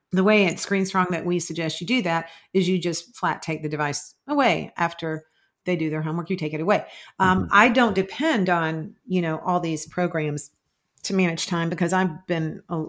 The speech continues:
Speaker 1: alive too long, and I know I've had four teenagers, and I know what can happen. So that's the first category, is time limits. The second category is management of the content itself. And, and that just means that you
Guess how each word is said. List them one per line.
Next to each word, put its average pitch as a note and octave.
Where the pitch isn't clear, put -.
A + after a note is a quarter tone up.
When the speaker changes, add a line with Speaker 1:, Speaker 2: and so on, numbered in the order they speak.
Speaker 1:
alive D#3+
too G3
long, G3
and G#3
I G3+
know G#3
I've F#3
had F#3
four A3
teenagers, A3+
and G3+
I G3+
know G#3
what G3
can G3+
happen. D4
So -
that's A3+
the D#4
first C#4+
category, E3
is F3+
time F#3
limits. D3+
The F#3+
second B3
category F3+
is F3+
management F#3
of F3+
the F#3+
content F3+
itself. F3+
And, F#3+
and F#3
that F#3+
just F#3
means F3+
that F3
you F#3